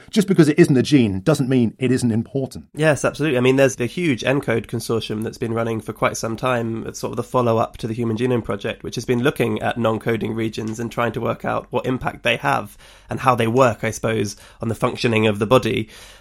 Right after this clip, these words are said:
Speaker 2: So when the initial Human Genome Project came out, since then that kind of resource has been vital to scientists, to clinicians, to clinical researchers all over the world to study disease,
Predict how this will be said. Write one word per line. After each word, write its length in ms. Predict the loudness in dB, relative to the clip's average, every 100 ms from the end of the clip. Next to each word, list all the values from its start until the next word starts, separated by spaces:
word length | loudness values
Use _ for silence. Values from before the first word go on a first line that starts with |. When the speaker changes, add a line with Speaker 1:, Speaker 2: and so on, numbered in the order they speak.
| _ 0
Speaker 2:
So 300 | 6 8 8 4
when 720 | -6 4 6 8 6 4 2 2
the 160 | 2
initial 280 | 4 4 2
Human 240 | 2 2
Genome 220 | 4 4 2
Project 300 | 0 -2 -2
came 180 | 2
out, 320 | 4 2 0 0
since 280 | -2 0
then 360 | 2 2 2 0
that 300 | 2 2 2
kind 200 | -4 0
of 120 | 2
resource 480 | 0 2 2 2 -2
has 120 | -6
been 380 | -2 0 0 -2
vital 760 | -4 0 2 0 -2 -4 -4 -6
to 360 | -6 -4 -4
scientists, 560 | -4 -2 -2 -2 -4 -6
to 300 | -6 -4 -6 -6
clinicians, 640 | -4 -2 -2 -2 -4 -4
to 80 | -4
clinical 360 | -2 0 0 0
researchers 640 | 0 -2 -2 -2 -2 -2
all 160 | 0 2
over 100 | 2
the 80 | 0
world 320 | 0 -2 -4
to 80 | -6
study 320 | -6 -6 -6
disease, 720 | -4 0 2 4 2 0